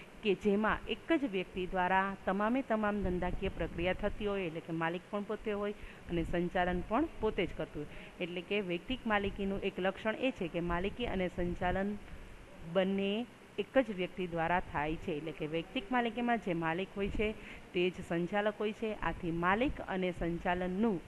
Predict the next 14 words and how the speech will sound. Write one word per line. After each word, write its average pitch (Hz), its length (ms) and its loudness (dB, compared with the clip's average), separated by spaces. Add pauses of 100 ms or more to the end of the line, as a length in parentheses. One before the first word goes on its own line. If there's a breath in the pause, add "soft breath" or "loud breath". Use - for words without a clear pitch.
(140)
ઐક્ય 185 360 2
હોય 175 220 2
છે. 156 200 -6 (340 loud breath)
બીજી 220 240 4
કેટલીક 240 460 0
ધંધાદારી 196 580 2
સંસ્થાઓમાં 180 560 0
માલિક 175 380 0
અને 175 180 0
સંચાલન 180 540 -2
જુદા 247 280 2
જુદા 226 260 2
હોય 170 160 0
છે, 175 200 -6